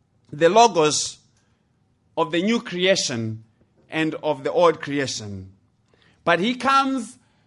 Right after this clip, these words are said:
to inaugurate a new order, a new creation, a second creation. I'm going to be using these words over and over. A new creation,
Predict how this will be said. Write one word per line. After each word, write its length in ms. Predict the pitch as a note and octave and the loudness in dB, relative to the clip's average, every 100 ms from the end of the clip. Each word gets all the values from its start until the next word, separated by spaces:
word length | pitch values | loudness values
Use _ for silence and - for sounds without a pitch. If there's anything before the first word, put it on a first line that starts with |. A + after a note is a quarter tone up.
| _ | _
to 100 | - | -14
inaugurate 1040 | G#3+ G#3+ A#3+ C#4+ A3 G3+ A3+ C4 C4+ - - _ _ _ - | -8 -4 4 4 2 0 4 6 4 0 -14 _ _ _ -4
a 180 | A3 A3 | -2 2
new 720 | A3 C4 D#4 D#4 D4+ D4+ D4+ - _ _ | 4 6 6 6 6 4 2 -8 _ _
order, 580 | C4 A#3 D#3+ A2+ A2+ A#2 _ _ _ _ _ _ _ _ _ _ - | 8 8 8 0 -2 -4 _ _ _ _ _ _ _ _ _ _ -2
a 140 | G3+ | 0
new 260 | G#3+ D4 C#4 | 4 4 2
creation, 800 | - A3 A3+ - - D3+ D3+ D3 _ _ _ _ _ _ | -2 0 0 0 -4 -6 -8 -12 _ _ _ _ _ _
a 120 | G3 | -4
second 540 | F#3 - C#4 C4 G3+ F#3 | -2 0 0 0 -6 -6
creation. 640 | E3+ E3+ D3 - G#2 G2 _ _ _ _ - | -4 -2 -2 -6 -12 -16 _ _ _ _ -8
I'm 100 | F#3 | -4
going 200 | B3+ C4 | -4 -4
to 60 | |
be 120 | A3 | -4
using 440 | A3 C#4+ C4 G#3 G3+ | 0 0 0 -4 -8
these 240 | A3 G#3+ | -8 -6
words 340 | F#3 G3 F#3+ E3 - | 2 2 2 -4 4
over 380 | C#4 C4 G3 - | 6 6 4 0
and 160 | E3 | -2
over. 540 | D#3 D#3 A#2 G#2+ G2+ F#2+ _ _ _ _ _ _ _ | -2 -2 -2 -8 -14 -16 _ _ _ _ _ _ _
A 120 | D3+ | -4
new 240 | F3 C4 D4+ | 0 2 0
creation, 800 | - B3 B3 A#3+ G#3+ F#3+ F#3 | 0 2 4 2 -2 -6 -10